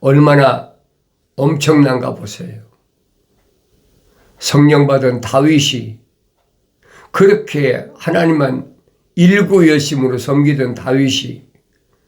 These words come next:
한눈판 사이에 간음하고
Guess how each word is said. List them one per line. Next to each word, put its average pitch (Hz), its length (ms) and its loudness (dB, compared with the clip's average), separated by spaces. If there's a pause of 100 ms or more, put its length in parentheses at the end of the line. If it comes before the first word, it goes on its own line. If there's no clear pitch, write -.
(340)
한눈판 143 680 2
사이에 120 600 -8 (3250)
간음하고 - 1120 -6